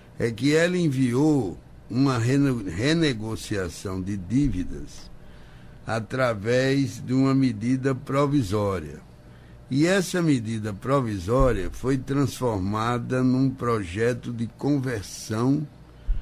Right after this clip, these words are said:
Houve um entendimento entre o Congresso e o governo federal, através do Ministério da Fazenda,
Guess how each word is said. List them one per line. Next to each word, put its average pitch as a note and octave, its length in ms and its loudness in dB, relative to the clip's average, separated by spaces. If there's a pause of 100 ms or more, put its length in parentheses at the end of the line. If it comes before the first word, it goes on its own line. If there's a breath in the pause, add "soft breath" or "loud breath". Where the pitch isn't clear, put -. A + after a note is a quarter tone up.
(800 loud breath)
Houve D3+ 480 2
um C#3+ 100 6
entendimento G#2+ 1120 -2 (260)
entre C#3 480 0
o B2 100 -2
Congresso G2 1040 -6 (460)
e C3+ 120 2
o D3+ 80 6
governo A2 600 -4
federal, A2+ 760 -4 (480)
através G#2 600 -6
do G2+ 100 -6
Ministério G2 600 -6
da G2 180 -6
Fazenda, G2+ 760 -2